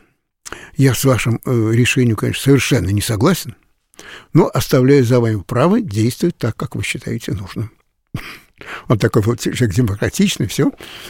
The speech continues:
Э, в своё время заступал за Ж-, Жареса Медведева, поехал даже навещать его. М, э, вот его в сумасшедший дом посадили куда-то там, Владимир, что ли, что-то в этом роде. Вот, э, через день после вот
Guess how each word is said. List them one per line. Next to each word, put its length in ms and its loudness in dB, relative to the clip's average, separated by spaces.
Э, 200 2
в 60 -4
своё 160 2
время 180 4
заступал 540 -2
за 340 0
Ж-, 220 -2
Жареса 380 0
Медведева, 480 2
поехал 400 -4
даже 240 -2
навещать 520 -2
его. 280 -6
М, 160 0
э, 140 -4
вот 240 -6
его 100 -6
в 60 -10
сумасшедший 500 -4
дом 100 2
посадили 440 -4
куда-то 340 -8
там, 320 -6
Владимир, 500 -2
что 200 -10
ли, 120 -6
что-то 340 -10
в 40 -2
этом 200 -4
роде. 280 -4
Вот, 380 0
э, 280 0
через 380 -2
день 240 2
после 360 -6
вот 180 -8